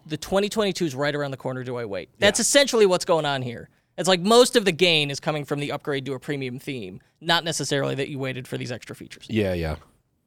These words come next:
Speaker 2: You can roll, whenever anyone listening to this, whatever you got right now, you, and if you're happy with what you have right now, just roll with it through Christmas. It's fine.
Speaker 1: Yeah.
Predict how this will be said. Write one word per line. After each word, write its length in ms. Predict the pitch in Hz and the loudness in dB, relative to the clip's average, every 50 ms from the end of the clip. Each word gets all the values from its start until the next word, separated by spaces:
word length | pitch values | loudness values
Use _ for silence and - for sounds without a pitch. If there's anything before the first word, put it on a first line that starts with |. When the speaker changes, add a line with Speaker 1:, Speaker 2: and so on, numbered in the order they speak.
| - - - - | -18 -18 -16 -10
Speaker 2:
You 180 | - 117 160 - | -4 -2 0 4
can 200 | - 349 - 127 | 6 4 6 6
roll, 340 | 120 120 120 113 117 123 - | 4 4 6 6 4 2 0
whenever 480 | - 117 139 165 208 233 247 226 196 - - | 6 8 10 10 10 8 6 2 2 2 4
anyone 300 | 139 151 180 185 170 151 | 4 6 8 8 6 6
listening 240 | 143 131 - - 98 | 6 2 0 0 -2
to 60 | 92 | -2
this, 120 | 90 - - | -2 0 2
whatever 220 | 107 113 123 143 | 4 4 6 4
you 60 | 151 | 6
got 200 | 135 135 127 123 | 6 6 6 6
right 160 | 104 113 107 | 6 4 4
now, 360 | 90 90 92 92 95 104 104 - _ _ _ _ - | 4 2 2 2 2 0 -2 -6 _ _ _ _ -10
you, 300 | 92 104 113 113 - - - | -2 0 2 2 2 0 2
and 400 | 107 101 101 101 92 87 82 - _ _ | 2 4 4 2 0 -2 -4 -10 _ _
if 180 | - 101 - - | -4 -4 0 2
you're 120 | 107 95 | 0 2
happy 240 | 90 101 95 - 110 | 4 2 2 2 0
with 160 | 104 98 98 | 0 0 0
what 160 | 98 104 101 101 | 0 0 0 2
you 100 | 101 104 | 2 4
have 160 | 104 101 104 | 4 4 4
right 160 | 104 107 107 | 4 2 4
now, 300 | 113 113 113 113 117 113 - _ _ _ _ _ _ _ _ _ _ _ _ | 4 4 4 4 2 0 -6 _ _ _ _ _ _ _ _ _ _ _ _
just 200 | 101 107 95 85 | 0 0 0 0
roll 260 | 82 87 87 90 87 | 0 0 2 2 2
with 160 | 80 - - | 0 -2 -4
it 160 | 92 78 - - _ _ _ _ _ | -6 -6 -6 -12 _ _ _ _ _
through 180 | - 90 82 | -10 -10 -10
Christmas. 520 | - - 82 76 - - 78 78 - - - _ _ _ _ | -8 -8 -8 -8 -6 -8 -8 -8 -8 -10 -12 _ _ _ _
It's 160 | - - - | -12 -12 -8
fine. 280 | - 82 76 80 78 - _ _ _ _ _ _ _ _ | -8 -6 -6 -6 -8 -10 _ _ _ _ _ _ _ _
Speaker 1:
Yeah. 280 | - 151 151 151 147 | -2 -2 0 0 -2